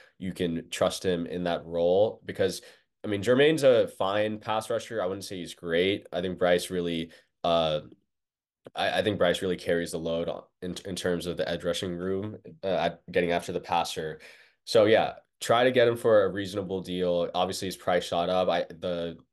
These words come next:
best opportunity you would have had is last year or last offseason or during training camp when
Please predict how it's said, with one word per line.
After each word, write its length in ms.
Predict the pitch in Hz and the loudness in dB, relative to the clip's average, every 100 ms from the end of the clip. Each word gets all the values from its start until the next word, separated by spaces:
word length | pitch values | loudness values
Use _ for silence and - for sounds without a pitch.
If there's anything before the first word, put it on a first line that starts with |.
| _ | _
best 380 | 101 101 101 - | -4 0 0 0
opportunity 560 | 92 92 101 - 92 92 | 0 0 -2 -6 -6 -4
you 120 | 90 | -4
would 80 | 85 | -6
have 80 | - | -4
had 320 | 87 90 92 | 0 2 2
is 120 | 85 | 0
last 380 | 82 80 85 - | -2 -4 -4 -6
year 400 | 104 104 117 117 _ - _ | -2 2 2 -2 _ -20 _
or 100 | 104 104 | 4 4
last 220 | 95 95 | 4 0
offseason 600 | 85 85 110 104 110 110 | -2 -2 -8 -4 -4 -2
or 220 | 87 85 80 | -6 -6 -6
during 240 | 90 85 | -8 -8
training 320 | 82 98 101 98 | -2 2 2 0
camp 380 | 107 101 98 - - _ - | 0 0 -2 -8 -20 _ -2
when 420 | 92 90 85 | 2 2 -2